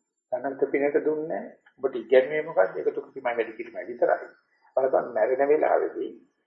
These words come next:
මේ තියෙන වස්තුව දරුවට පෙන්නලා මැරෙන්න තරම්වත් වෙලාවක් නැහැ. නමුත් එයා ඔබ ඉන්නවයි කියලා වස්තුව තියෙනවයි කියලා පුදුමාකාර සතුටින් ජීවත් වෙනවා. නැත්නම් මැරෙන වෙලාවේදී ඔබට පෙන්නලවත් මැරෙන්න බැරි වුණා.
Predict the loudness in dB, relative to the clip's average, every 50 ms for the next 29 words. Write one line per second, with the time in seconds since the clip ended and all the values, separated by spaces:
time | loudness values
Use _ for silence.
0 | _ _ _ _ -10 -8 -8 -8 -8 -2 2 4 4 4 4 4 4 2 2 0
1 | -2 -4 -2 -2 0 2 2 2 4 4 4 2 2 0 -4 -2 0 0 2 2
2 | 0 2 4 6 8 8 8 8 8 6 4 4 4 4 2 0 0 -2 -4 -2
3 | 0 0 2 2 2 2 0 -4 -8 -12 -18 -20 -20 _ _ _ _ _ _ _
4 | _ _ _ _ _ _ _ _ _ _ _ _ _ _ _ _ _ _ _ _
5 | _ -20 -16 -4 -2 2 2 2 4 4 4 4 6 6 4 4 0 -2 0 2
6 | 2 2 0 -4 -8 -2 0 0 0 0 -4 -2 0 4 4 4 4 2 0 -2
7 | -2 -2 -2 -4 -6 -6 -6 -2 0 0 0 -2 -4 -8 -8 -4 -2 -2 -4 -4
8 | -8 _ -20 _ _ _ -4 -4 -2 -2 -2 0 0 2 4 4 4 2 4 6
9 | 8 8 8 6 6 4 4 4 4 0 -6 -8 -8 -8 -8 -4 0 2 2 2
10 | 0 -4 -8 -8 -10 -16 _ _ _ _ _ _ -4 -4 -2 0 -2 -2 -2 -4
11 | -6 -4 -4 -2 0 0 2 2 2 2 2 0 -2 -4 -4 -4 -6 -8 -14 -20
12 | _ _ _ _ _ _ -20 -12 -10 -10 -10 -8 -4 -2 -2 0 2 2 4 6
13 | 6 6 4 2 0 0 2 2 4 4 2 2 0 0 -2 -6 -8 -8 -6 -8
14 | -8